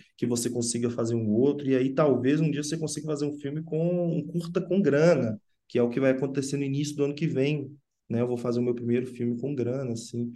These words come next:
através da Lei Municipal, é, de Incentivo à Cultura. É, esses outros três filmes todos foram um pouco na tora, assim, foram,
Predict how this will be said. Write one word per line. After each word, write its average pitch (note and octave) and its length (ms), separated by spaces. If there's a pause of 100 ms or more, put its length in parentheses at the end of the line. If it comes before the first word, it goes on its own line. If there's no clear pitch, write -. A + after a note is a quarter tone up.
(240)
através A2+ 500
da A#2+ 320
Lei A#2 140
Municipal, A#2 840 (320)
é, A#2 360
de A2+ 100
Incentivo A#2 400
à A#2 100
Cultura. A#2 540 (600)
É, A2+ 180
esses B2+ 340
outros C3+ 180
três C3 320
filmes C3+ 300
todos B2+ 400
foram C#3+ 180
um D3 320
pouco C#3+ 300
na D#3+ 240
tora, A#2 400
assim, G#2+ 340 (140)
foram, A#2 580